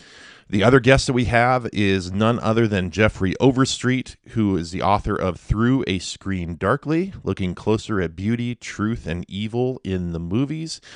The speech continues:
And he has written other books as well. He is a professor at Seattle Pacific University, S P U, and you can find his work on looking closer dot org. So this is gonna be the four of ours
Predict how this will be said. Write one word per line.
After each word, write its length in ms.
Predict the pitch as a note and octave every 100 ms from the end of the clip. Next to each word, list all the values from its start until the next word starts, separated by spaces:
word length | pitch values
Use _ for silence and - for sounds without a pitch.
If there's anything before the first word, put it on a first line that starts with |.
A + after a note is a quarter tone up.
| - - -
And 300 | D#2+ D2 E2+
he 80 | G2
has 160 | F2
written 200 | F2+ D#2+
other 220 | F2 G2
books 320 | F2 F#2+ F2+ E2+
as 160 | D#2
well. 320 | F2+ A2 A#2
He 160 | G#2+ G2+
is 140 | F#2
a 60 | F2+
professor 540 | F2+ F2 G#2 F#2 G2
at 120 | F2 -
Seattle 520 | - F2+ F2+ G2 F#2+
Pacific 600 | - - F#2 F#2+ E2 -
University, 640 | E2 D#2+ A2+ - C3+ C#3+ -
S 220 | G2 -
P 140 | -
U, 360 | F3 B2 E3+ F3 - - - - -
and 240 | G#2+ G2
you 80 | G#2
can 120 | G2+
find 320 | - G#2 F#2+
his 200 | A2 -
work 200 | F#2+ F#2+
on 160 | F2 D#2+
looking 260 | A2+ G#2+
closer 640 | F2+ - G#2 G#2 - G2 F#2+ - - _ D#2+
dot 420 | F#2 F2 F2 - - _ _ _ _
org. 560 | F2 D#2+ D#2+ D2+ - -
So 180 | - F#2
this 180 | A2
is 120 | - G#2+
gonna 200 | A2+ G#2+
be 440 | G#2+ G#2+ G#2 G2 - _ -
the 120 | G2
four 560 | - - C3 D3 D3 C3+
of 160 | A2+ G#2
ours 480 | A2 A2+ A2+ G#2+